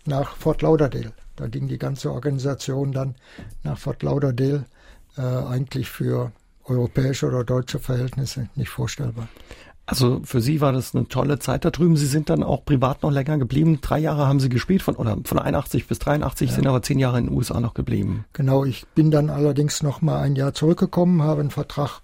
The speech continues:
Speaker 1: bei Rot-Weiß Oberhausen unterschrieben, habe mich da aber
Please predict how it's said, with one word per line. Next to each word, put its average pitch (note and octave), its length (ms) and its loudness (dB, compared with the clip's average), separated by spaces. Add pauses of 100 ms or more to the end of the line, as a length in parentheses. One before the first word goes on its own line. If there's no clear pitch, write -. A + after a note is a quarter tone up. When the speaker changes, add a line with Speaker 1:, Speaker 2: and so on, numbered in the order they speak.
Speaker 1:
bei C3 400 -2 (400)
Rot-Weiß C#3+ 340 2
Oberhausen D#3+ 480 6
unterschrieben, D#3 640 2
habe C#3+ 220 0
mich C#3+ 200 -2
da C#3 160 0
aber C3+ 280 -2